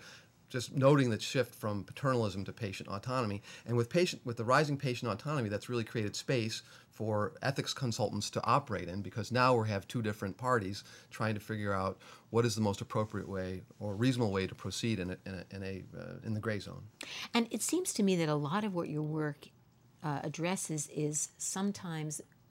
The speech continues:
Speaker 2: this notion of mediating in some way between family disagreements of some kind around the care of a patient. And, um,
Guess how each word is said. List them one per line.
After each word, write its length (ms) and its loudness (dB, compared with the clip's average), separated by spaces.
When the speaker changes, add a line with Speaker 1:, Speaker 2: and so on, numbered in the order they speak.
Speaker 2:
this 200 -2
notion 360 -2
of 100 -2
mediating 880 0
in 120 -2
some 280 -2
way 220 0
between 500 -2
family 880 0
disagreements 960 2
of 100 -8
some 260 -6
kind 560 -6
around 420 2
the 60 0
care 600 -2
of 140 -8
a 60 -2
patient. 680 -10
And, 380 0
um, 520 -2